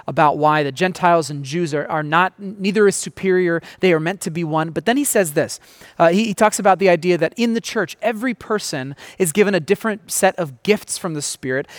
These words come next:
and we use those to build the church up together. And he goes on, and he says this in verse nine.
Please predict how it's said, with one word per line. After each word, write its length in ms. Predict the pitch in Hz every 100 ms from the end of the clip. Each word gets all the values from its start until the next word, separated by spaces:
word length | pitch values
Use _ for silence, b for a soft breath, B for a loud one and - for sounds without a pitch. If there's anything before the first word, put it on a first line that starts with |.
| B
and 140 | 170 165
we 100 | 196
use 300 | 202 269 180
those 260 | 165 170
to 100 | -
build 320 | 143 185 202 175
the 80 |
church 300 | - 185 160
up 140 | 143 -
together. 480 | 151 143 190 139 - B B -
And 100 | 160
he 60 |
goes 200 | 180 165
on, 220 | 170 147
and 80 | 123
he 60 | 139
says 260 | 190 160
this 180 | 156 175
in 100 | 160
verse 260 | 135 196 -
nine. 320 | 156 139